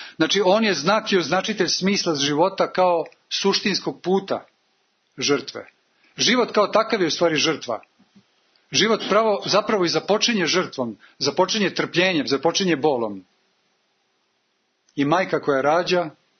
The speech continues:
i dete koje se rađa. Čovek koji se rađa na svet, on trpi pasivnu žrtvu, on se odriče i trpi gubitak i oskudicu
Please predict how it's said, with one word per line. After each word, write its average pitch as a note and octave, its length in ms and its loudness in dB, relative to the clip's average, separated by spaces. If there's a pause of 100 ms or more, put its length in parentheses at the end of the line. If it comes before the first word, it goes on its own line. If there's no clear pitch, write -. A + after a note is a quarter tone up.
(760)
i D3+ 100 -2
dete D#3+ 340 0
koje C3+ 140 0
se D3 160 0
rađa. A2 380 -2 (3000)
Čovek F#3 400 2
koji D#3+ 160 0
se D#3 140 0
rađa D#3+ 280 2
na C#3+ 120 0
svet, E3 420 -2
on D3 200 -2
trpi F3 500 0 (1400)
pasivnu E3 440 0
žrtvu, D3 480 -2
on D3+ 140 2
se D3+ 300 -2
odriče G3+ 680 2 (840)
i - 160 -2
trpi G#3+ 320 0
gubitak E3+ 840 -2
i F3 140 2
oskudicu F3 760 0